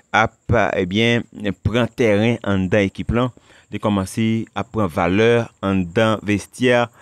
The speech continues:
ekip Lyon an. Mèlchi li te kanmèm touche senkanntwa balon. Li fè yon pas desizif. Li te kanmèm kreye yon okazyon. Mèlchi te reyisi vennsis pas.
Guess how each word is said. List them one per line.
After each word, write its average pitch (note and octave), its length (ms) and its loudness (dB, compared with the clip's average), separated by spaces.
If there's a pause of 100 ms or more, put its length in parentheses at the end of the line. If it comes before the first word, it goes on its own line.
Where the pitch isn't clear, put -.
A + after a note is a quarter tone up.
(360)
ekip G#2 280 -8
Lyon A#2 320 2
an. E2+ 120 -10
Mèlchi A2+ 720 -2
li G#2+ 440 -2
te G#2+ 160 -6
kanmèm G#2+ 400 0
touche A2 340 -4
senkanntwa G#2 420 0
balon. A#2 280 0 (540)
Li G2+ 160 -4
fè A2 200 0
yon G#2 120 0
pas A2+ 300 -2 (220)
desizif. A2 880 -2 (480)
Li A2 680 0
te G#2+ 160 -4
kanmèm A2 540 0
kreye A2 640 0
yon G#2+ 220 0
okazyon. B2 720 0 (520)
Mèlchi A2+ 760 -4
te G#2+ 240 0
reyisi G#2+ 520 0
vennsis G#2+ 460 -4
pas. C#3+ 340 -2